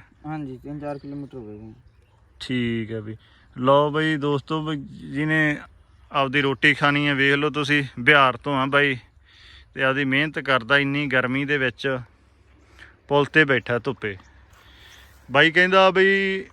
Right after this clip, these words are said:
Speaker 2: ਮੇਰਾ ਅੰਦਾਜ਼ਾ ਜਾਨੀ ਹਜ਼ਾਰ ਰੁਪਈਆ ਮੈਨੂੰ ਦਿਹਾੜੀ ਪੈ ਹੀ ਜਾਂਦੀ ਹੈ। ਤੇ ਜਿਹੜੇ ਇਹ ਸੇਲ ਕਰਦੇ ਆ, ਸੇਲ ਵਾਲੇ ਵੀ ਇਹਨਾਂ ਦੇ ਪੱਕੇ ਬੰਦੇ ਆ, ਇੱਥੇ ਆ ਕੇ ਇਹਨਾਂ ਦੇ ਕੋਲੋਂ ਹੀ ਲੈ ਜਾਂਦੇ ਆ।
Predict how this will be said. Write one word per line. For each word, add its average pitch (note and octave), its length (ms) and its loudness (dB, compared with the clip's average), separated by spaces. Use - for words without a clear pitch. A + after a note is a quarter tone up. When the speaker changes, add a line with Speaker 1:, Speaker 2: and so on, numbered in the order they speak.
Speaker 2:
ਮੇਰਾ E3+ 380 4
ਅੰਦਾਜ਼ਾ D#3+ 400 6
ਜਾਨੀ F3+ 260 2
ਹਜ਼ਾਰ E3 340 4
ਰੁਪਈਆ D#3+ 340 0
ਮੈਨੂੰ E3 240 -4
ਦਿਹਾੜੀ D3 260 2
ਪੈ C#3+ 240 0
ਹੀ D3+ 60 0
ਜਾਂਦੀ B2 340 -6
ਹੈ। G#2 120 -20
ਤੇ E3 80 4
ਜਿਹੜੇ G3 560 6
ਇਹ F#3 140 0
ਸੇਲ D#3 300 2
ਕਰਦੇ E3+ 460 2
ਆ, E3+ 160 4
ਸੇਲ D#3 260 4
ਵਾਲੇ E3+ 220 4
ਵੀ F3+ 60 -2
ਇਹਨਾਂ F3 180 -4
ਦੇ E3+ 60 -6
ਪੱਕੇ D#3+ 340 -6
ਬੰਦੇ D3 380 -4
ਆ, D3 140 -6
ਇੱਥੇ D#3+ 360 -4
ਆ D3+ 260 4
ਕੇ D3+ 160 -2
ਇਹਨਾਂ E3 200 -2
ਦੇ D#3+ 100 -4
ਕੋਲੋਂ D3+ 280 -4
ਹੀ D#3+ 60 -2
ਲੈ C3 200 2
ਜਾਂਦੇ C3 360 -2
ਆ। C#3+ 120 -2